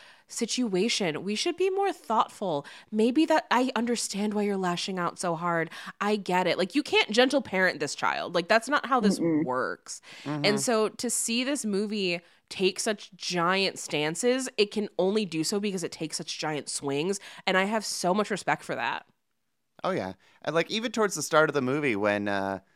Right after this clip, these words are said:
Speaker 3: Larry is getting high, like, her stepdad, uh, uh, he's then tries to, like, make moves on her while mom's outside, like, working the streets. Um, she, like, gets, like, on top and starts, like, punching the shit out of him.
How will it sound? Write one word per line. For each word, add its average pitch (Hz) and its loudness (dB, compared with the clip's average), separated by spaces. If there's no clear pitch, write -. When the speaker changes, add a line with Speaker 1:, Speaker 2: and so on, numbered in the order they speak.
Speaker 3:
Larry 120 2
is 107 -2
getting 110 -2
high, 107 2
like, 90 -2
her 107 -8
stepdad, 104 -2
uh, 92 -4
uh, - -8
he's 98 -8
then 123 2
tries 120 4
to, 123 0
like, 107 0
make 113 -2
moves 107 -2
on 98 0
her 92 -2
while 95 2
mom's 98 -2
outside, 101 0
like, 95 -4
working 98 -6
the 92 -8
streets. - -4
Um, 113 0
she, 208 -4
like, 226 2
gets, - -2
like, 151 0
on 151 -2
top 185 2
and 127 -2
starts, 156 0
like, - -4
punching 151 -4
the 165 -2
shit 202 -2
out 139 6
of 98 0
him. 92 -4